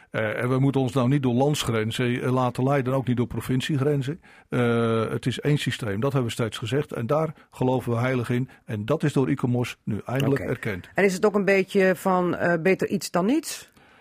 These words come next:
Speaker 1: Nou, ik
Speaker 2: Want als
Speaker 1: ik,
Speaker 2: u het
Speaker 1: ik,
Speaker 2: doorgezet had met alle zeven, eh, toch in het plan houden, dan was het niet wel geworden,
Speaker 1: Nou,
Speaker 2: toch?
Speaker 1: ik, ik denk dat je, eh, wat, wat nu ingeschreven gaat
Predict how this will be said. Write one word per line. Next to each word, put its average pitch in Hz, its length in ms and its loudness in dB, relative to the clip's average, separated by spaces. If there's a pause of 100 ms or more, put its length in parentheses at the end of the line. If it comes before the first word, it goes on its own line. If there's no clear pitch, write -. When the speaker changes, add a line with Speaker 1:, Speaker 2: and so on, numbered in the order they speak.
(160)
Speaker 1:
Nou, 175 260 -2
ik 131 60 0
Speaker 2:
Want 180 140 4
als 220 140 6
Speaker 1:
ik, 240 60 4
Speaker 2:
u 240 80 4
het 196 60 4
Speaker 1:
ik, 185 60 0
Speaker 2:
doorgezet 226 440 6
had 214 120 4
met 208 180 2
alle 214 220 4
zeven, 208 680 4
eh, 180 240 2 (100)
toch 262 160 2
in 208 60 4
het 190 120 2
plan 254 240 2
houden, 160 440 2 (320)
dan 226 120 2
was 165 140 0
het - 80 -8
niet 185 120 0
wel 196 100 2
geworden, 233 380 2
Speaker 1:
Nou, 117 180 4
Speaker 2:
toch? 131 100 4
Speaker 1:
ik, 139 120 0
ik 135 120 0
denk 135 200 4
dat 131 180 0
je, 123 280 2
eh, 117 380 2
wat, 123 280 -2
wat 123 240 -2
nu 131 200 2
ingeschreven 131 560 0
gaat 120 200 -2